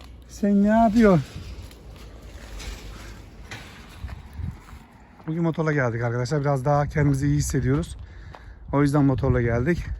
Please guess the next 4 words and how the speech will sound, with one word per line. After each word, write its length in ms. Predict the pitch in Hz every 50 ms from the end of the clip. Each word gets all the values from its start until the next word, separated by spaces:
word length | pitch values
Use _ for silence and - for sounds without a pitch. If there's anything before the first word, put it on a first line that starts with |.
| - - - - - - - - - - - - - - - - - - - - - - _ _ _ _ _ _ _ _ _ - _ _ _
Yeni, 380 | 165 180 190 190 202 214 175 - - - - - _ - - - - - - - - _ - - - - - - - - - -
yeni 180 | - 175 196 214
köpek 380 | - - 196 165 226 226 - -
gelmiş. 480 | 214 170 151 151 175 233 226 - -